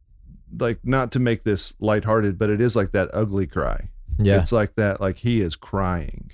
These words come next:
Speaker 2: Yeah.
Speaker 1: He is broken over this city because his whole ministry, he has tried to say,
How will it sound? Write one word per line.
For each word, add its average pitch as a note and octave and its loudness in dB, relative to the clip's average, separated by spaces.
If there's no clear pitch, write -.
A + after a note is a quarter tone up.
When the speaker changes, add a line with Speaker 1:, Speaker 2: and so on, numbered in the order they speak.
Speaker 2:
Yeah. F#2 2
Speaker 1:
He E3 4
is G2 -2
broken G#2+ 2
over G2 0
this F2+ -2
city F#2 -6
because A#2+ 2
his C3 0
whole D3 0
ministry, A#2 0
he A#2+ 0
has A#2+ 2
tried A2 2
to G#2 -2
say, G2 0